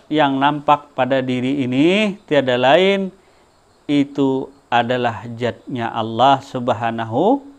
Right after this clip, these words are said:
wa Ta'ala juga. Karena diri inilah kenyataan tajalli daripada Allah Subhanahu wa Ta'ala.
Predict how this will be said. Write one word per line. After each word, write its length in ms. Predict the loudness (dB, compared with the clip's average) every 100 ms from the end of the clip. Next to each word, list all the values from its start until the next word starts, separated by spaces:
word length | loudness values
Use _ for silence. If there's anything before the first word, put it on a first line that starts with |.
| -6
wa 160 | -4
Ta'ala 560 | -4 -4 -4 -4 -6 -8
juga. 340 | -6 -4 -6 -8 -18 -18 -20 -8
Karena 400 | -2 -2 -2 -4
diri 400 | -4 -4 -4 -4
inilah 400 | 0 2 2 0 -4
kenyataan 1120 | -4 -2 -6 -6 -4 2 2 2 -2 -12 -8
tajalli 720 | -4 -2 -2 -2 -2 -4 -6 -10 _ _ _ -6
daripada 640 | -4 -4 -6 -8 -8 -6
Allah 640 | -6 -6 2 4 4 0 -12 -20
Subhanahu 1040 | -12 -8 -8 -6 -8 -8 -6 -2 0 -2 -6 -20 _ _ _ -8
wa 120 | -8
Ta'ala. 560 | -8 -10 -8 -12 -8